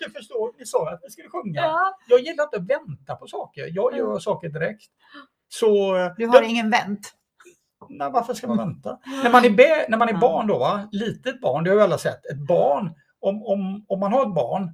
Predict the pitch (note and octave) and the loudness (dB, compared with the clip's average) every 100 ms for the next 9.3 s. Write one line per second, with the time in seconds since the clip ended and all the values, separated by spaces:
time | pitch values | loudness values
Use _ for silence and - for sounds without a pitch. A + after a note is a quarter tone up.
0 | _ _ - F3+ F#3+ D3 D#3 E3 C#3 B2+ | _ _ -6 4 4 4 4 4 4 0
1 | D#3 F#3 E3 C#3+ C3+ C#3 G3 G#3 - - | 0 0 2 -2 -2 0 0 -2 -12 -12
2 | G#3+ F#3+ E3+ E3 E3 E3 D#3+ D#3+ D#3 D#3 | -8 -2 0 2 2 4 4 4 4 0
3 | D3+ D3 C#3+ C3 - G#3+ - G3+ C#3 A#2+ | -4 -4 -6 -8 0 2 6 4 2 -2
4 | F3 A3 F3 A#3+ E4 A2 _ F#3 E3 D#3+ | -4 2 2 2 -2 -12 _ -10 -8 -4
5 | E3+ E3 E4 D#4+ G3 G#3 E3+ G#3 G3+ - | -4 -2 -2 0 -2 -2 0 0 2 0
6 | - - _ F#3 G#3+ G#3+ G#3+ G3+ - - | 0 -6 _ -6 -4 0 4 4 4 2
7 | - C#4+ B3 - B3 A3+ F#3+ F#3+ G#3+ A#3+ | 4 2 2 -2 -2 -4 -4 4 8 8
8 | G#3+ A3 B3 A3+ A3+ B3+ D#3+ G#3 - A3+ | 6 2 2 0 6 4 6 0 2 2
9 | C4 A#3 C#3 | 4 2 2